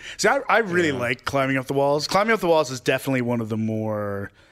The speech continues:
Speaker 2: It's a great
Speaker 1: subtle,
Speaker 2: song.
Speaker 1: subtle, takes a while, I feel like, songs on the record, though.
Speaker 2: The, I mean, the problem with the,
Speaker 1: Yeah.
Speaker 2: the problem with the record, like, uh, OK Computer, is that the A minus songs get overshadowed because, like, you,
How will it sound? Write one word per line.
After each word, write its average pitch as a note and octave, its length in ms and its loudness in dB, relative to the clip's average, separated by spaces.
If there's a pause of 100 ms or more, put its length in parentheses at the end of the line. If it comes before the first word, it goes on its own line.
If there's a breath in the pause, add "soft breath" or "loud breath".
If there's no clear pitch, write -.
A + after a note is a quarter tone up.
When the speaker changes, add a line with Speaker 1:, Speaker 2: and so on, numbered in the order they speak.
Speaker 2:
It's C#3+ 120 -8
a - 40 -4
great A3+ 180 0
Speaker 1:
subtle, C3 360 2
Speaker 2:
song. F#2+ 100 -10
Speaker 1:
subtle, B2+ 360 0
takes - 400 -4
a B2+ 60 -2
while, G#2+ 460 -4
I F#2+ 100 -8
feel - 180 -10
like, G2 140 -10
songs F#2+ 320 -8
on F2+ 60 -12
the F2+ 80 -12
record, F2 360 -12
though. C#3 100 -10
Speaker 2:
The, - 120 -6
I - 40 -8
mean, G#3 120 0
the G3 60 -2
problem A#3 240 0
with G#3+ 100 2
the, E3 60 0
Speaker 1:
Yeah. F#2+ 300 -10
Speaker 2:
the D3 120 -6
problem G#3+ 220 -2
with F3+ 60 -2
the D#3+ 60 0
record, D3 240 -2
like, A2 420 -4
uh, A2 280 -2
OK C3 240 -2
Computer, A#2+ 420 0
is A2 220 -6
that A2 460 -2 (800)
the E3+ 220 -2
A - 20 0
minus D#3 360 -2
songs A2+ 360 -6
get - 140 -8
overshadowed A2+ 640 -2
because, G2+ 300 -6
like, G2+ 180 -6
you, A2+ 240 -6